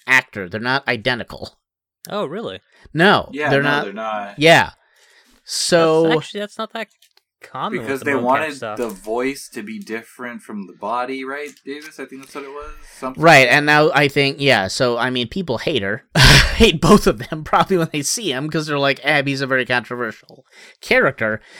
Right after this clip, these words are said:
Speaker 1: but
Speaker 2: Oh,
Speaker 1: it's
Speaker 2: this
Speaker 1: like
Speaker 2: is the second time that Laura Bailey's gotten in controversy for, uh, her voice acting car-, uh,
Speaker 1: What was the
Speaker 2: career
Speaker 1: other one?
Speaker 2: choices. Uh, she played, uh, I believe in, it was an African-American character in the game.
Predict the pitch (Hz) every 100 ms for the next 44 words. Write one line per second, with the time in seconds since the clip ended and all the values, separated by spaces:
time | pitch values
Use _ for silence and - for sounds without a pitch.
0 | - - 135 139 139 131 135 151 196 156
1 | 147 175 165 160 156 - 131 117 113 113
2 | 113 101 110 107 101 104 98 98 98 104
3 | 104 101 98 - - - 107 104 101 98
4 | 95 120 104 101 - 104 98 101 98 _
5 | _ 120 123 113 _ 107 107 143 226 214
6 | 226 320 139 98 101 - _ _ _ _
7 | _ _ _ _ - 135 139 - 147 -
8 | 156 156 135 127 127 120 110 120 139 120
9 | 107 120 117 107 104 120 _ 120 107 104
10 | 117 - 120 127 120 - 127 120 113 117
11 | 120 117